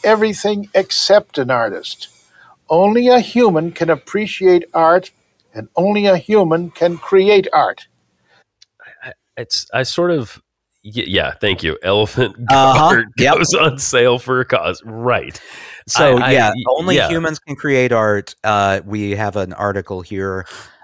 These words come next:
Speaker 3: uh, from the Milwaukee Journal Sentinel about their zoo raising money from the paintings their
Speaker 2: <laughs>
Speaker 3: Asian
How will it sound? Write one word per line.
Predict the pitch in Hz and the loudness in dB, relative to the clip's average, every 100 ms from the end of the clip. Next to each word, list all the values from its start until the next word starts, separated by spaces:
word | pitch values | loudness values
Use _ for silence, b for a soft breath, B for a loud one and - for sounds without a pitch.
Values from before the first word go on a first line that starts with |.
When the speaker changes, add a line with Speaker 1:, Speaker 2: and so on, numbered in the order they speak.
| - | -4
Speaker 3:
uh, | 98 92 | 0 0
from | - 101 92 92 - | -2 -8 -8 -10 -16
the | 98 98 92 | -10 -6 -2
Milwaukee | 92 90 92 90 - 90 | -2 0 2 0 -4 -8
Journal | 87 87 87 85 | -6 -6 -6 -8
Sentinel | - 127 120 120 113 113 104 | -2 -2 -2 -2 0 0 -2
about | 98 104 104 - | -2 0 0 0
their | 110 104 | -2 -2
zoo | 107 117 120 | -4 -4 -2
raising | 107 104 98 98 | 0 0 0 -2
money | 104 113 113 | -2 -2 -2
from | - - 98 95 92 95 87 | -6 -4 -2 0 -2 -6 -8
the | 90 87 | -8 -8
paintings | - 120 135 139 131 - | -4 -4 -2 -2 -4 0
their | 147 - | 0 0
Speaker 2:
<laughs> | |
Speaker 3:
Asian | 101 107 110 | 0 0 0